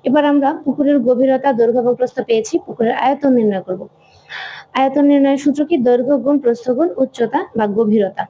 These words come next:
তাহলে এটা গুণ করলে আমরা পাচ্ছি এগারো হাজার দুইশত বত্রিশ ঘন মিটার।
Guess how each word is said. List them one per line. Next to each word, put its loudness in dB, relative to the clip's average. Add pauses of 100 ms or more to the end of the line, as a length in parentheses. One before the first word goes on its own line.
(140)
তাহলে 0
এটা -2
গুণ 2
করলে 0
আমরা -10
পাচ্ছি -4
এগারো 0
হাজার -2
দুইশত -4 (460)
বত্রিশ 0
ঘন 2
মিটার। -8